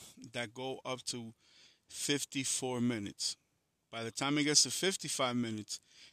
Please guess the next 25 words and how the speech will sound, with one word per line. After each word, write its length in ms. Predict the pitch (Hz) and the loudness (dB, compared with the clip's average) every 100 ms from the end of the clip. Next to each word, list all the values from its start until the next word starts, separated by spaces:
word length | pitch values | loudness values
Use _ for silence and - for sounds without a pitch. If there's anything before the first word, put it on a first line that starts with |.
| _ | _
it 140 | 110 - | -2 2
starts 420 | - 127 131 - | 2 0 0 -2
a 60 | |
countdown, 760 | 123 - 135 127 - 107 101 107 _ _ _ _ _ _ | -4 -2 0 0 -2 -8 -8 -12 _ _ _ _ _ _
and 220 | 120 117 - | -6 -6 -4
it 180 | 135 143 | -4 -2
will 140 | 143 | -2
just 340 | 127 127 127 - - | -2 0 2 0 -2
abruptly 880 | 120 123 127 143 147 139 147 151 - _ _ _ - | -4 -4 -2 -2 -2 -2 0 0 -4 _ _ _ -10
cut 200 | 131 127 | -6 -4
off. 400 | 110 - - - _ _ _ _ _ _ _ _ _ _ _ _ _ _ | -4 -6 -10 -14 _ _ _ _ _ _ _ _ _ _ _ _ _ _
Then 200 | 117 131 | -6 -4
when 100 | 143 | 0
you 100 | 143 | 0
try 260 | 139 156 143 | 0 0 2
to 100 | 143 | 0
retrieve 580 | 135 - - 175 170 127 | -2 -2 0 0 0 -2
it, 120 | 117 - - _ _ _ _ _ _ _ _ _ _ _ _ _ _ _ _ _ _ _ _ _ 123 | -6 -12 -20 _ _ _ _ _ _ _ _ _ _ _ _ _ _ _ _ _ _ _ _ _ -6
there's 280 | 131 135 | -2 0
a 60 | 135 - | -2 -4
glitch 300 | 139 147 - | -2 2 2
that 160 | - 123 | 0 0
happens. 720 | 127 127 120 101 98 - - - - - - _ _ _ | 2 0 0 -8 -6 -4 -4 -8 -14 -14 -18 _ _ _
The 420 | 110 120 120 117 113 - | -10 -4 -2 -4 -8 -8
program 680 | 143 180 151 135 123 117 | -4 -4 -4 -2 0 -2